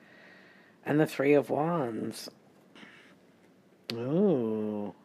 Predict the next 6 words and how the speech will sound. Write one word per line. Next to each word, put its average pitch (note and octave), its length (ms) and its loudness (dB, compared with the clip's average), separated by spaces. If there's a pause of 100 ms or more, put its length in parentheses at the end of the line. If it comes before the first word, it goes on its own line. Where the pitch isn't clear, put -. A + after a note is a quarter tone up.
(880)
See, F3 500 6
even F#3+ 280 4
though F#3+ 140 4
they F3+ 140 4
act E3+ 240 0
single, G3 560 6